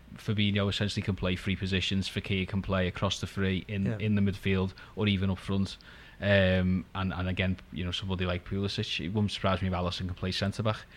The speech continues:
Speaker 1: Uh, just Janker, by the way, I was, I was chatting absolute bubbles.
Speaker 2: <laughs>
Speaker 1: Um, he is ve-, he was born in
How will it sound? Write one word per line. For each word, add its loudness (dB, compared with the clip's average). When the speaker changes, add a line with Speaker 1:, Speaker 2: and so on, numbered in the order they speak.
Speaker 1:
Uh, 2
just -2
Janker, 4
by 6
the 2
way, 4
I 2
was, -2
I -6
was -6
chatting -4
absolute -6
bubbles. -2
Speaker 2:
<laughs> -2
Speaker 1:
Um, 0
he 2
is 2
ve-, -2
he -2
was -6
born 4
in 2